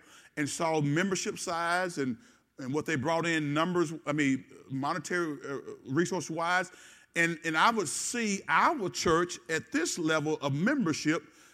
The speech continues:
bringing in dollars at this level compared to a church that maybe this level in membership whose dollars were down here. So I know God can do it. I know God has brought together a group of people here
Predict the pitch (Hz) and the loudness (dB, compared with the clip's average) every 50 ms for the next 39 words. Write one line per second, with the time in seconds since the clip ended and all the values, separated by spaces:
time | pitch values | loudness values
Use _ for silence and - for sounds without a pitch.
0 | _ _ _ _ _ _ _ _ _ _ _ 151 131 156 196 202 196 196 190 185 | _ _ _ _ _ _ _ _ _ _ _ -4 0 2 2 2 4 2 2 2
1 | 185 180 175 160 196 226 247 226 185 170 185 170 170 185 262 330 320 - - 180 | 2 2 4 4 4 4 4 4 2 2 0 0 -2 -2 -4 -2 -2 0 2 4
2 | 165 156 143 135 131 147 175 262 226 - - _ _ _ _ _ _ _ _ _ | 4 6 4 4 2 0 -2 -4 -4 -8 -14 _ _ _ _ _ _ _ _ _
3 | _ _ _ _ - 190 165 - - 202 196 196 196 185 175 208 208 180 - 190 | _ _ _ _ -2 -2 -2 2 2 4 4 4 2 2 2 2 0 2 2 0
4 | 175 170 - 170 185 190 175 175 151 151 269 - - - 190 170 156 160 156 151 | -2 0 0 2 4 6 6 6 4 4 0 -2 2 2 2 2 2 2 0 0
5 | 151 151 160 165 165 156 143 - 190 185 185 - - - _ _ - 202 190 151 | 0 0 -2 -2 -4 -4 -4 0 -2 -2 -2 -4 -14 -20 _ _ -6 -4 0 2
6 | 180 170 175 180 170 156 180 175 180 196 196 202 208 226 277 330 - - - - | 2 2 4 2 4 4 4 4 4 4 2 2 4 4 4 4 2 -2 -6 -16
7 | _ _ _ _ _ - - _ - 269 269 247 226 240 302 349 302 233 220 208 | _ _ _ _ _ -20 -20 _ 0 4 4 6 6 6 4 4 4 4 4 4
8 | 208 202 190 - 196 180 170 185 320 330 302 311 370 - - _ _ _ _ _ | 4 2 2 0 0 2 2 4 4 2 2 0 -2 -6 -14 _ _ _ _ _
9 | _ _ _ _ - - - - _ - 202 220 220 240 302 339 294 233 233 226 | _ _ _ _ -20 -20 -20 -16 _ 6 6 8 8 8 8 8 8 8 8 8
10 | 220 214 196 160 127 185 208 233 240 - - 202 165 175 214 233 202 226 220 170 | 8 8 4 2 4 6 6 6 6 2 2 4 6 6 6 4 4 2 4 6
11 | 185 165 131 175 226 226 - - - - 233 220 - 220 - - 196 175 190 226 | 6 6 6 6 2 2 0 -2 0 0 0 0 0 -4 -2 2 4 6 6 6
12 | 233 | 4